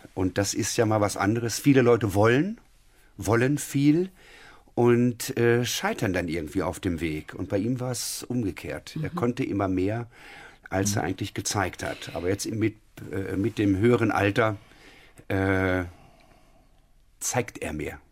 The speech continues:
Speaker 1: Das gefällt mir.
Speaker 2: Jetzt ist es aber nicht mehr so unerwartet. Ist es dennoch komisch?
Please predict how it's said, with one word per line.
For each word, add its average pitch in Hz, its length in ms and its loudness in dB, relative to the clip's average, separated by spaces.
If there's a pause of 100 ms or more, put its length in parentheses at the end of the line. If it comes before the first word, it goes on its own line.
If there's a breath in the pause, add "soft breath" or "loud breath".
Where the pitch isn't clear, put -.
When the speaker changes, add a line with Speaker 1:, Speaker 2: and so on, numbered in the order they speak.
(140)
Speaker 1:
Das - 140 -20
gefällt 95 320 -10
mir. 92 220 -12
Speaker 2:
Jetzt 165 800 6
ist 185 200 -2
es 202 140 -4
aber 160 200 -2
nicht 185 240 -2
mehr 185 120 0
so - 220 -2
unerwartet. 127 720 -2
Ist - 180 -6
es 151 180 -6
dennoch 165 500 -4
komisch? - 880 -4